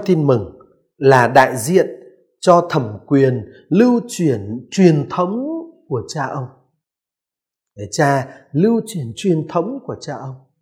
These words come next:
Chính Đức Giêsu không có người cha nhân loại,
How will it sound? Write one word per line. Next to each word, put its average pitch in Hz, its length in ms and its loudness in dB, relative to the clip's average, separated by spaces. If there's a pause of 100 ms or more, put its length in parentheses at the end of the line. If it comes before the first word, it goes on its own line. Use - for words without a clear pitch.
(580)
Chính 190 200 6
Đức 226 120 2
Giêsu 185 600 2 (760)
không 190 220 4
có 220 100 8
người 170 220 4
cha 185 160 2
nhân 170 240 0
loại, 110 380 -2